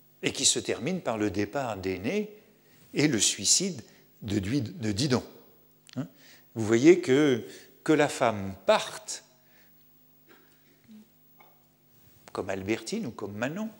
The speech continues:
ou, euh, que la femme reste,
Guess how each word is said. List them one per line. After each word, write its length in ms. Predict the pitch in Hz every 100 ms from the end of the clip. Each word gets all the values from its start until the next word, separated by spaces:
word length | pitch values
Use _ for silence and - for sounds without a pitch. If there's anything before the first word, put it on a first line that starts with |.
| - _ _ _ - _ _
ou, 360 | 233 175 180 185
euh, 400 | 175 139 135 135 131
que 800 | 135 127 120 117 113 113 120 156
la 180 | 123 113
femme 540 | - 110 98 95 90 - - _ - _ _ _ -
reste, 760 | 104 196 196 - - - -